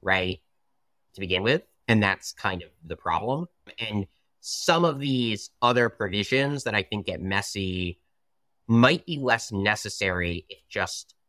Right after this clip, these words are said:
there was more political balance at these universities, and injecting politics into the tenure selection process as opposed to the tenure, to the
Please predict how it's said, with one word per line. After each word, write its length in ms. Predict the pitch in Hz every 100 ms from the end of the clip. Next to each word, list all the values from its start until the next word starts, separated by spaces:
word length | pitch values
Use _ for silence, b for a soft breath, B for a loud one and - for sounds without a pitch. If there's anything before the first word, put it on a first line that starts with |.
| _ -
there 140 | 107
was 340 | 90 98 98
more 240 | 98 92 87
political 480 | - 87 82 - 85
balance 680 | 151 139 107 98 92 - -
at 80 | -
these 160 | 90
universities, 920 | 92 90 87 87 - 87 87 82 80 - -
and 400 | 95 87 82 - _ _ _ _ _ _ -
injecting 840 | 131 117 110 90 - 127 - 107
politics 680 | - 120 117 110 - 98 -
into 260 | 113 101 101
the 120 | 95 -
tenure 340 | - 104 92
selection 640 | - 101 92 95 - 104
process 460 | 98 98 95 127 - -
as 80 |
opposed 440 | 101 - 95 90 -
to 180 | 92 85
the 380 | 87 82 82 80 _ _ _ _
tenure, 800 | - 104 90 85 80 78 76 76 - -
to 120 | 98
the 160 | 82